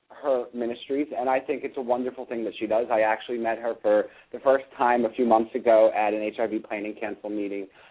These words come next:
and I walked in the door, and I, I'd never been to these meetings before, and I walked in, I didn't know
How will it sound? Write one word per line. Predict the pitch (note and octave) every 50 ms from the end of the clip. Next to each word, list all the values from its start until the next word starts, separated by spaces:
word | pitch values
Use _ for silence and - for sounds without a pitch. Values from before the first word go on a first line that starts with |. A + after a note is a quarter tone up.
| _ _ -
and | B2 B2+ B2+ B2+ B2 B2 B2+ - C3
I | C3
walked | C3 C3 C#3 C#3 D3+ D3+ - E3
in | D3+ D3
the | C#3+ C#3
door, | B2+ C#3 C3 C3
and | B2+ B2+
I, | C3 D#3 E3 -
I'd | C#3 C#3+ D3
never | D3 D3+ D3+ D3+ D3+ D3
been | C#3 C#3 B2+
to | B2+
these | A#2+ A#2+ A2+ A2+
meetings | A2+ A2 G#2+ A2+ G#2 -
before, | - G2 - - G#2 G#2 G2 F#2 - _ _ - - _ -
and | B2 B2+ B2
I | B2 B2+
walked | B2 C3 C3+ C#3 D3+ - -
in, | D#3+ C#3
I | C3 D3
didn't | E3 D#3+ D3
know | C#3